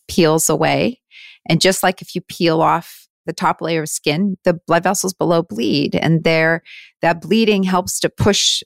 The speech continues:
that endometrium out. So, you know, uh, so it can get out. And then as the endometrium peels away, there's bleeding, and then that has to repair.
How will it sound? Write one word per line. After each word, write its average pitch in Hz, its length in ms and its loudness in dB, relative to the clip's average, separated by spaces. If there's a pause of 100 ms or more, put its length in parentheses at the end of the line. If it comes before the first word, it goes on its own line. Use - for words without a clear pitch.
that 165 320 2 (140)
endometrium 175 580 -4 (100)
out. - 400 -2 (300)
So, 165 460 2
you 180 120 -6
know, 170 280 -2 (180)
uh, 147 220 0 (160)
so 165 160 2
it 156 80 2
can 156 180 -2
get 156 160 2
out. 156 300 0
And 160 160 -4
then 151 220 -2 (340)
as 170 160 2
the 190 80 2
endometrium 185 420 0
peels 175 300 0
away, 160 240 0
there's 156 240 0
bleeding, 175 500 0
and 147 100 0
then 143 140 2
that 151 140 2
has 151 240 0
to 170 100 0
repair. 151 640 0